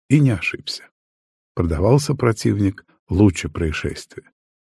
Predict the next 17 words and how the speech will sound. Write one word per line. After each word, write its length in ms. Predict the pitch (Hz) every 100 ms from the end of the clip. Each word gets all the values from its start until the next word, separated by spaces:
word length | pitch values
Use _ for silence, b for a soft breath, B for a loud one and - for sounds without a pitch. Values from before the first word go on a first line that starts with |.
| -
The 120 | 85
Times 380 | 82 87 82 -
Literary 320 | 82 80 82
Supplement 720 | - 110 131 107 104 101 98 - b b -
назвал 520 | 90 82 87 82 82
роман 520 | 78 78 95 110 107 - B B B
столь 340 | - 107 87
же 140 | 82
занятным, 720 | 80 78 92 123 123 104 95 - b b
сколь 460 | - - 95 90 -
и 100 | -
оригинальным. 920 | 90 85 82 82 78 73 69 73 - _ _ _
А 140 | 92
главный 400 | 90 90 78 78
редактор 560 | 78 82 80 76 - 80
The 160 | 78 82
Sketch 640 | - - 82 - - -